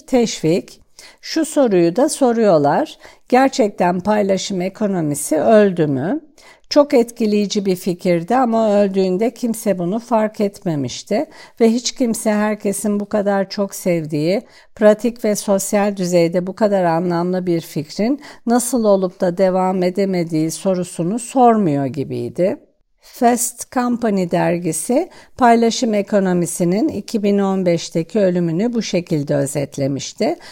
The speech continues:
ve o zamanlar aksini ispatlayacak çok fazla kanıt bulmak zordu. İhtiyaçlarımızı komşularımızdan ödünç almak için dijital platformları kullanabileceğimiz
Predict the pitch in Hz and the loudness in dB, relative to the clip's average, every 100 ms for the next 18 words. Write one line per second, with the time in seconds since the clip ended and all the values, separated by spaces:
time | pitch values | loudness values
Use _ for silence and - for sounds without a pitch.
0 | - - 233 226 226 214 202 190 185 208 | -6 2 6 6 2 0 0 0 0 -2
1 | 311 214 214 - 233 214 196 - 202 180 | -2 -4 -4 -4 -4 -2 -2 -4 -2 -2
2 | 180 165 156 202 208 - 214 208 196 180 | -2 -4 0 -2 -2 -4 -6 -4 -4 -2
3 | 165 220 226 196 190 180 - 180 175 175 | -2 -4 -2 -2 -2 -6 -6 -4 -2 -2
4 | 226 - - 196 185 175 175 120 175 285 | -6 -10 -2 2 4 2 0 0 0 -2
5 | - - - - 240 226 247 240 226 240 | -10 -20 -20 -2 -2 0 2 2 0 0
6 | 226 226 220 247 247 240 226 214 220 208 | 2 2 0 -2 0 0 0 -2 0 4
7 | 208 208 202 - 214 214 196 196 214 202 | 4 2 -2 0 0 2 0 0 -2 0
8 | 214 190 202 202 180 - - 214 339 - | 0 0 0 -2 -4 -12 -2 0 -2 -6
9 | - - 220 202 214 226 220 220 - 185 | -20 -6 -4 -2 -2 0 0 -2 0 0
10 | 185 180 196 180 180 180 196 196 202 190 | 0 0 0 2 2 0 0 -2 -2 0
11 | 185 180 170 156 151 156 143 131 156 269 | 0 0 0 0 -2 -2 -2 0 0 -2
12 | - | -4